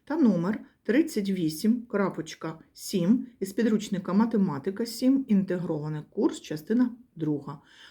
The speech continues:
Автор підручників Олександр Істер, видавництво Генеза, дві тисячі двадцять четвертий рік. Сума двох кутів трикутника дорівнює сто двадцять шість градусів. Знайдіть третій кут трикутника.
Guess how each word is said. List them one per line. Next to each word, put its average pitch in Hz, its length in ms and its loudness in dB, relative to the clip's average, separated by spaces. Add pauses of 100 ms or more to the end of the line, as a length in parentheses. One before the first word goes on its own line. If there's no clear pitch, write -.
(140)
Автор 175 360 -2
підручників 170 760 0
Олександр 165 680 -2
Істер, 190 440 -4
видавництво 185 600 0
Генеза, 156 460 -2
дві 175 160 -4
тисячі 190 480 -4
двадцять 196 480 -4
четвертий 151 540 -8
рік. - 260 -20 (560)
Сума 254 420 6
двох 254 360 2
кутів 220 320 -2
трикутника 175 680 -2
дорівнює 254 500 2
сто 208 180 -2
двадцять 151 400 -4
шість 269 260 -6
градусів. - 540 -14 (560)
Знайдіть 214 560 4
третій 170 560 0
кут 220 420 -4
трикутника. - 720 -12